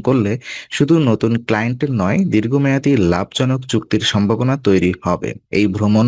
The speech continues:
ব্যবসায় নতুন দিগন্ত উন্মোচন করবে এবং আয়ের প্রবাহ বাড়াতে সাহায্য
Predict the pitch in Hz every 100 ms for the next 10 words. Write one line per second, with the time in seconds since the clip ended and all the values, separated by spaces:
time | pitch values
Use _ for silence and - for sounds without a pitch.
0 | 113 82 - - 101 104 - - - 117
1 | 113 120 117 98 98 98 107 107 104 101
2 | 107 101 104 101 131 147 127 151 135 -
3 | 104 104 104 - 104 117 139 107 - 101
4 | 95 92 107 143 - 87 90 -